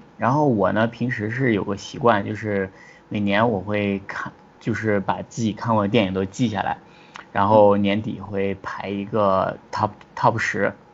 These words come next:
就是前十，然后想一下，然后，呃，对，然后钟钟是之前是没有这个习惯，对吧？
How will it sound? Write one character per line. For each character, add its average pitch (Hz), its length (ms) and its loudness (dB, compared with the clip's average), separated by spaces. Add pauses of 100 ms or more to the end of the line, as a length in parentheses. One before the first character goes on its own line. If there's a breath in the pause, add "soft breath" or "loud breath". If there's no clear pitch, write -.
就 113 100 -2
是 101 160 2
前 101 220 -6
十， 101 240 -4
然 98 200 -2
后 98 240 4 (540 loud breath)
想 - 340 -2
一 101 40 -8
下， 98 200 -2
然 110 160 0
后， 120 340 4
呃， 101 340 -4 (240)
对， 113 160 -2
然 127 100 2
后 170 160 4
钟 190 180 0
钟 208 160 -2
是 113 540 2 (140)
之 143 100 -4
前 101 180 -2
是 123 120 0
没 117 80 6
有 127 100 4
这 113 120 -2
个 104 40 -2
习 - 240 -8
惯， 120 300 4
对 98 100 -4
吧？ - 160 -6